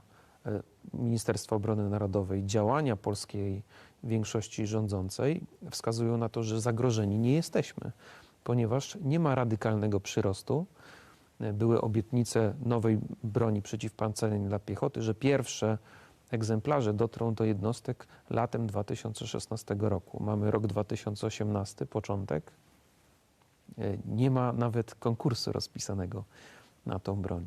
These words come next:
O czym też można przy innej okazji powiedzieć, e, jak wygląda właśnie s-, system zakupów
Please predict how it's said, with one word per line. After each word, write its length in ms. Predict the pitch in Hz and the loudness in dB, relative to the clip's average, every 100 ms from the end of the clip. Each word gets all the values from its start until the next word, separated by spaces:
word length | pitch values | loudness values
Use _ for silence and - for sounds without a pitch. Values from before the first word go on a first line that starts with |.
| - | -6
O 100 | 143 | -4
czym 180 | - 135 | -2 0
też 180 | 127 123 | 0 2
można 360 | 120 117 123 - - | 2 2 0 -2 -4
przy 140 | 131 | -2
innej 200 | 117 113 | 2 2
okazji 300 | 110 113 113 | 2 0 0
powiedzieć, 640 | 156 147 110 117 147 - - - - | 2 2 2 0 -8 -14 -20 -20 -14
e, 120 | - - - | -8 -4 0
jak 180 | 110 | 0
wygląda 380 | 113 110 104 101 | 0 0 0 0
właśnie 320 | 101 104 - | -2 -4 -6
s-, 160 | 107 - | -8 -6
system 360 | - 127 113 110 | -4 -2 -2 -2
zakupów 560 | 107 - - 101 - | -2 -6 -6 -8 -10